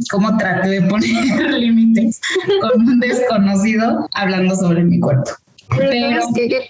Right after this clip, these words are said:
Speaker 2: cuando uno está en ese proceso de sanar, es normal que al inicio sientas mucho enojo como por a lo
Speaker 1: Ujú.
Speaker 2: mejor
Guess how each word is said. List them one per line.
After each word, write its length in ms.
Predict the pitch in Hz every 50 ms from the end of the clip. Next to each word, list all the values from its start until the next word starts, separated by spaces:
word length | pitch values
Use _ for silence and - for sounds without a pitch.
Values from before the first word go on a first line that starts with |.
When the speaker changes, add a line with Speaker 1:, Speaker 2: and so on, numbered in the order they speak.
| _ _
Speaker 2:
cuando 560 | - 226 220 202 196 196 190 180 180 180 180
uno 220 | 185 202 214 226
está 320 | 240 269 269 - - 233 220
en 220 | 214 180 170 156
ese 240 | 143 170 196 214 208
proceso 600 | 208 - - 202 190 180 180 185 175 185 196 196 196
de 460 | 190 180 170 160 160 156 156 139 196 - _ _ _ _
sanar, 680 | - - - 185 175 175 180 165 165 185 269 262 - - _
es 240 | - - 214 226 202
normal 580 | 226 233 240 247 240 226 214 196 196 202 208
que 80 | 208 226
al 120 | 220 233
inicio 500 | 220 196 165 165 175 170 220 220 240 240 - - -
sientas 380 | - - 202 202 214 262 285 277
mucho 280 | 240 233 233 - 254
enojo 460 | 233 220 202 196 220 - 247 240 240 240
como 420 | - 202 196 180 170 175 185 -
por 300 | - - 185 180 175 175
a 60 | 175 175
lo 100 | 180 180
Speaker 1:
Ujú. 80 | 180
Speaker 2:
mejor 520 | 175 180 185 - 196 190 196 196 196 220